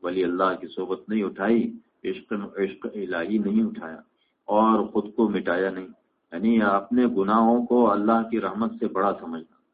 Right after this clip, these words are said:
کتنے بھی گناہ ہو جائیں، کتنے بھی کیسے کیسے ظلم ہو جائیں، وہ اللہ تعالیٰ معاف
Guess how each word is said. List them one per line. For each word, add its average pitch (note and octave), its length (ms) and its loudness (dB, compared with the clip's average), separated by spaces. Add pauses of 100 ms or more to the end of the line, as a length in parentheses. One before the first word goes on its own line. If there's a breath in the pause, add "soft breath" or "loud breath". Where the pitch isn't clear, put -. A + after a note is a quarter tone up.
(120)
کتنے B2+ 320 2
بھی B2 340 0
گناہ G#2+ 220 0
ہو E2+ 180 -6
جائیں، D2+ 380 -14
کتنے A#2+ 520 -2
بھی A2+ 420 0 (140)
کیسے G#2 360 -8
کیسے G#2+ 380 -6 (100)
ظلم A2 220 0
ہو F2 100 -4
جائیں، D#2 240 -10 (760)
وہ C#2 440 -18
اللہ F#2 260 -4
تعالیٰ A2 320 -2
معاف A2 260 0